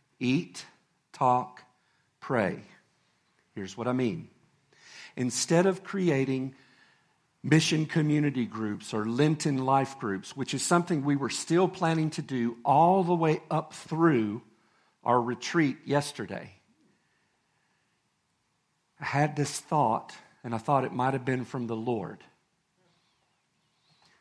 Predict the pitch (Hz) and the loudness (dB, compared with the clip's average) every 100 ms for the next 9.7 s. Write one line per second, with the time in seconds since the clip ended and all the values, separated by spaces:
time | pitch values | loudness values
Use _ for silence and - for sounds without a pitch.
0 | _ _ _ - 113 180 180 170 165 - | _ _ _ -6 0 4 4 4 2 -6
1 | - - _ _ _ 127 127 131 120 107 | -18 -20 _ _ _ -6 -2 -2 -2 -6
2 | - 104 120 143 151 147 - - 104 127 | -8 -6 -2 -2 -2 -6 -12 -18 0 4
3 | 143 110 85 - 98 - - _ _ _ | 4 2 -6 -8 -10 -12 -20 _ _ _
4 | _ _ _ _ _ _ _ _ - 110 | _ _ _ _ _ _ _ _ -10 -8
5 | - 143 143 143 117 110 113 113 - - | -6 -8 -8 -10 -8 -4 -4 -4 -10 -10
6 | 117 110 123 117 - 113 104 95 107 110 | -8 -2 -2 -2 -4 -6 -6 -4 -4 -4
7 | 104 107 98 95 98 90 95 - _ _ | -6 -10 -10 -10 -10 -10 -14 -16 _ _
8 | 104 98 104 107 101 98 90 95 95 90 | -8 -6 -4 -6 -6 -12 -14 -12 -12 -14
9 | - 90 101 98 87 92 | -16 -16 -16 -14 -14 -16